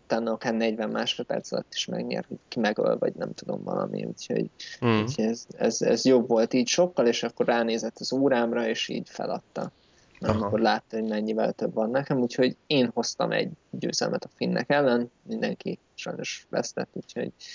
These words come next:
Speaker 1: hát nem baj, ez megesett. Nagyon, egyébként mondom, nagyon jól felkészült csapat volt, tehát mondom, nagyon sok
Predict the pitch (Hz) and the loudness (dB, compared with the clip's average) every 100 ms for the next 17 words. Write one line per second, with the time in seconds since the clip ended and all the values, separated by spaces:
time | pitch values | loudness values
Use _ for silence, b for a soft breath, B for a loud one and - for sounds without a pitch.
0 | B B B B _ _ - - - - | B B B B _ _ -6 -6 -12 -2
1 | - - _ _ - _ _ _ - 139 | -2 -2 _ _ -20 _ _ _ -14 -12
2 | - - - - - - _ _ _ 131 | -6 -6 -6 -8 -10 -14 _ _ _ 4
3 | 123 123 156 165 170 160 - 160 147 127 | 6 6 6 6 4 2 0 0 2 4
4 | 135 127 113 110 117 - 110 - 123 - | 4 4 4 2 0 0 -2 -2 -6 -4
5 | 123 - - - - - 60 57 - 131 | -6 -4 -6 -4 -8 -4 -2 -2 -4 -2
6 | 247 240 B B - 110 110 110 113 - | -2 -2 B B -10 -6 -2 -2 -2 -6
7 | _ 110 110 127 120 117 - | _ -12 -2 2 4 2 -2